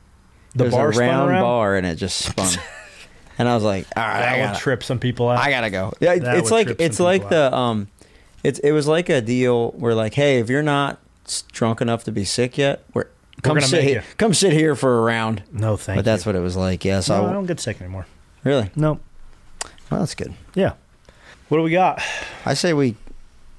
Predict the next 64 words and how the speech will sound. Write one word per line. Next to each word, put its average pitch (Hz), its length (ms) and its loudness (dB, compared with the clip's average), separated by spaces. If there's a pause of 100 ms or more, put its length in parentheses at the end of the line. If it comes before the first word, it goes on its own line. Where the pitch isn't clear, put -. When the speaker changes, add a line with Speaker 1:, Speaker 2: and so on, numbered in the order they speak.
(140)
Speaker 2:
I - 20 0
say 107 200 0
we 113 120 2
head 123 140 2
into 123 200 2 (120)
the, 110 40 -18 (440)
talk 123 200 -2
about 117 220 0
the 104 220 -2
meat 123 260 0
on 127 140 2
the 117 60 -2
bone 123 180 2
of 123 60 0
the 104 60 -4
Clash - 420 -2
here. - 180 -12
Let's - 160 -12
get - 140 0
Speaker 1:
Yeah. 131 120 2
Speaker 2:
in 123 100 4
the 127 120 4
nitty-gritty 110 420 0
of - 80 -4
Speaker 1:
We're 127 80 -2
Speaker 2:
it. 120 40 -6
Speaker 1:
getting 131 180 -2
down 135 180 2
to 123 100 0
the 127 80 2
nitty-gritty 127 380 2
of 131 160 2
it. 127 160 -4
Going 139 240 2
down 135 240 2
there, 131 300 0 (480)
uh, 117 260 -2 (160)
people 165 220 2
are 165 100 4
gonna 151 140 2
knock, 156 240 0
be 143 120 0
knocking 143 300 -2
the 127 40 -2
rust 131 300 0
off, 87 240 -10
right? 127 160 2
You 139 100 0
don't 139 140 2
get 135 140 -2
very 131 180 2
much 131 200 0
time. 127 380 0
Every 131 240 0
time 127 240 -2
you're 127 100 2
on 123 60 4
the 120 80 2
racetrack, 117 380 0
it's - 80 -14
gonna 117 120 -2
be 110 120 0
important. 127 580 -2 (480)
Uh, 113 360 0